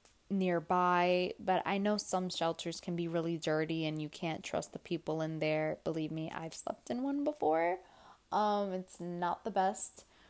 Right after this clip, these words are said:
Um, but, hmm, I'm trying to think.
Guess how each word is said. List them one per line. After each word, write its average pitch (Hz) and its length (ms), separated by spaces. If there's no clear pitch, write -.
Um, 196 800
but, - 800
hmm, 175 400
I'm 202 140
trying 226 280
to 202 80
think. 190 380